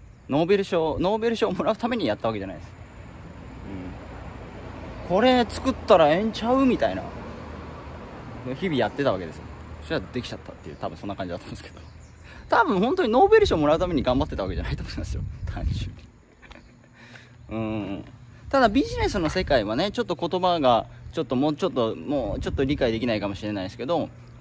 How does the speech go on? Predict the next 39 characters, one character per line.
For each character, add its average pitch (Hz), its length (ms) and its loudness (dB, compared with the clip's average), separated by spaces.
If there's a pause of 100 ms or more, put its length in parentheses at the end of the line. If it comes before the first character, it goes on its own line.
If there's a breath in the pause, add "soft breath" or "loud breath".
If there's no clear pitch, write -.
(120)
売 180 100 -6
り 226 80 2
上 233 100 4
げ 226 80 2
を 226 40 4
上 202 120 6
げ 208 120 2
る 226 60 -4
っ 220 40 -6
て - 100 -6
い 139 40 2
う - 20 0
こ 117 80 -4
と 98 60 0
が 85 60 -4
大 104 220 -2
事 104 80 -6
な 98 60 -4
の 73 140 -8
で、 123 220 0 (300 loud breath)
ま 135 100 0
あ 120 40 0
そ 117 120 -6
の 110 140 -2
売 139 80 0
り 202 80 4
上 220 80 4
げ 226 80 -2
の 220 100 0
た 233 120 -2
め 262 80 0
に 233 80 -2
や 165 100 4
っ - 20 -2
て 208 140 -2
る 214 60 2
部 247 140 -2
分 208 240 -2
も 165 220 0